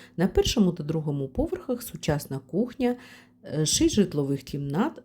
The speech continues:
чотири санвузли. На цокольному поверсі є гараж, сауна,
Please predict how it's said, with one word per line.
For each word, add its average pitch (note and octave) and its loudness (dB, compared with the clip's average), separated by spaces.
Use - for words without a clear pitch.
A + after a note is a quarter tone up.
чотири A3+ 0
санвузли. D#3 0
На F3 2
цокольному D#4 2
поверсі A#3 2
є D#3+ 4
гараж, D3+ -2
сауна, D3+ 0